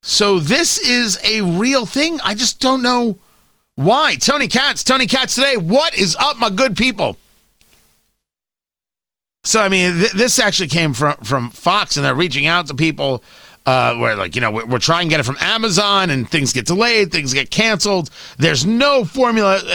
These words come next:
in, in, in the shelves, on, on the shelves, and so some people,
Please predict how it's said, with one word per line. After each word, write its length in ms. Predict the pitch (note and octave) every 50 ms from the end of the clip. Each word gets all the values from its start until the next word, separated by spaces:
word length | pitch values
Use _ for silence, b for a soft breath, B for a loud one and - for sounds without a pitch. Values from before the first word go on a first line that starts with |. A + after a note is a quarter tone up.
| F3+ F3+ F3
in, 160 | F#3 F3+ F3
in, 200 | E3+ F#3+ F3+ F3+ F3+ E3
in 120 | F3 F3
the 60 | E3
shelves, 520 | D3 - - A#3+ A#3 A#3 A#3 A#3 A3 - -
on, 160 | - E3+ F3+ -
on 120 | F3 F#3 E3+
the 80 | D#3
shelves, 480 | C3+ - - A3 G#3+ G#3+ A3 G#3+ E3+ E3
and 100 | D#3 -
so 140 | D#3+ D#3+ C#3
some 160 | - D3 C#3+
people, 480 | D3+ F#3 G#3+ G#3 - C#3 B2 A#2 G#2